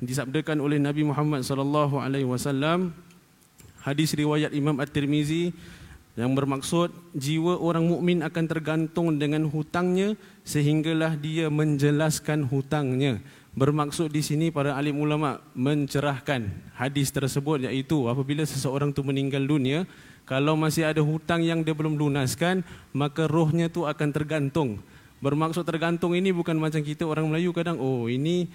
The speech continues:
nanti malam Jumaat nanti dia balik nanti," kan? Ha, dia balik nanti, minta apa? Ha, mungkin ada hal-hal yang dia tak habis lah.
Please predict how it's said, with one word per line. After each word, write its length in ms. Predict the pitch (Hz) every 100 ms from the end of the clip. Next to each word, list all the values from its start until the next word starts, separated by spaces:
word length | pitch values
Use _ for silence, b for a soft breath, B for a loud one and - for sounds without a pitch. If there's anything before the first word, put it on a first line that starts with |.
| B B B -
nanti 320 | 117 139 151
malam 320 | 147 151 151
Jumaat 320 | 147 156 160
nanti 160 | 156 165
dia 160 | 151 143
balik 320 | 151 165 147
nanti," 400 | 160 165 151 110 -
kan? 240 | - 156 120 -
Ha, 160 | 120 117
dia 160 | 120 120
balik 320 | 131 139 113
nanti, 240 | 131 131 120
minta 320 | 127 139 135
apa? 240 | 156 185 147
Ha, 320 | 113 110 113
mungkin 320 | 123 156 139
ada 160 | 131 143
hal-hal 320 | 143 151 143 151
yang 160 | 156
dia 120 | 156 143
tak 160 | 139
habis 160 | 160 165
lah. 160 | 170